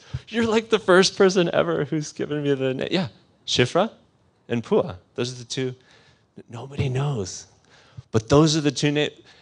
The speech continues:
Th-, think about that for a second, okay? Did Moses know who Pharaoh, this Pharaoh was? Could have given his name, right?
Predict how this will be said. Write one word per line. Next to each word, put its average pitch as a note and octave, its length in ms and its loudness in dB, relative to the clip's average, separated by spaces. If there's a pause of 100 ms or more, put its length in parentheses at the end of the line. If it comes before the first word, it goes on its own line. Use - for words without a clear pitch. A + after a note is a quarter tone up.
(520)
Th-, C3 140 -8
think G#3 300 -2
about F2 240 -6
that - 160 -8
for - 80 -6
a E2+ 60 -4
second, E2+ 440 -10
okay? A#2 280 2 (420)
Did B2+ 120 2
Moses G#3+ 360 4
know C3+ 280 0 (760)
who C#3+ 100 -4
Pharaoh, D3 400 -2 (340)
this C3+ 160 -8
Pharaoh D#3+ 220 -6
was? F#3 320 -8 (1160)
Could D#3+ 100 0
have B2 80 -6
given G#2+ 180 -2
his F#2 140 -10
name, F2 240 -8 (760)
right? - 200 -2